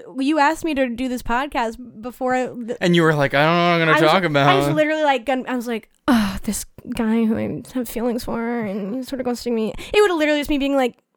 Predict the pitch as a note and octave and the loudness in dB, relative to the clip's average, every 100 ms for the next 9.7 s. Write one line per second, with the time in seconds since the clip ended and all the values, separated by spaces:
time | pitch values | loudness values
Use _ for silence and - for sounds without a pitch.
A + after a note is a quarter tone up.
0 | _ - - E4 E4 C#4+ A#3+ B3+ D4+ G#4 | _ -14 -6 -4 -2 -4 -4 -4 -2 -2
1 | D#4 E4 C4+ G3 F#3 G#3+ A3 A3+ A3 E4 | 0 2 2 0 0 2 2 4 4 4
2 | F3 E3 D3+ C#3 C#3 D#3 A#3 C4 A#3+ C4 | 2 2 2 4 0 -2 -2 0 2 4
3 | F#3+ G3+ A#3+ G3 E3 - - E3+ D#3 D3 | 4 4 4 2 0 0 -2 0 0 -2
4 | D3 F3+ D#3+ - D#3+ C#3+ C#3+ C3+ C#3 F4+ | -2 -2 -2 -4 -4 -4 -6 -6 0 2
5 | D4 D4 C#4+ B3+ - A3 A#3+ A3 G#3+ G#3+ | 4 4 0 -2 -2 2 2 2 0 2
6 | B3 G#3 F3+ F#3+ F#3+ C4+ F#4+ G4 F4+ C#4+ | 2 2 0 -2 -2 -2 -2 -2 -2 0
7 | A#3 G3+ F#3+ F3+ F3+ - F3 G3+ F#3+ F#3 | 0 0 2 2 0 -2 -2 -2 -2 -4
8 | F#3 F3+ E3 - A#3+ - G3+ F3+ F#3+ G#3 | -4 -4 -4 -2 -2 -4 -10 -6 -4 -4
9 | F#3+ E3 F3+ F#3 F3 E3+ | -4 -8 -8 -6 -4 -4